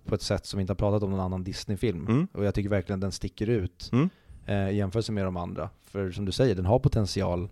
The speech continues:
Speaker 2: Mm.
Speaker 1: att kunna vara Lejonkungen.
Speaker 2: Ja.
Speaker 1: Alltså, typ, men den siktar inte heller på att vara Lejonkungen.
Speaker 2: Nej.
Speaker 1: Utan det känns som att den,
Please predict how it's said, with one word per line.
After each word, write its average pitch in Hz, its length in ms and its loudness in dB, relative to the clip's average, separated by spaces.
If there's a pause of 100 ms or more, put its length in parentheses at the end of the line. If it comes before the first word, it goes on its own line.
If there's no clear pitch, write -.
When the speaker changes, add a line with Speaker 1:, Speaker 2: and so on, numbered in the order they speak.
Speaker 2:
Mm. 101 260 0 (100)
Speaker 1:
att - 380 -8
kunna 95 220 2
vara 117 320 8 (600)
Lejonkungen. 98 800 4
Speaker 2:
Ja. 90 260 4
Speaker 1:
Alltså, 101 200 2 (400)
typ, 101 280 2 (140)
men 101 500 0 (1120)
den 120 220 6
siktar - 440 4
inte 175 180 4
heller 92 180 2
på 104 100 2
att 98 60 4
vara 185 160 8
Lejonkungen. 98 600 0
Speaker 2:
Nej. 127 120 8
Speaker 1:
Utan 127 120 8
det 123 60 6
känns 143 180 4
som 143 80 6
att 120 60 2
den, 127 160 4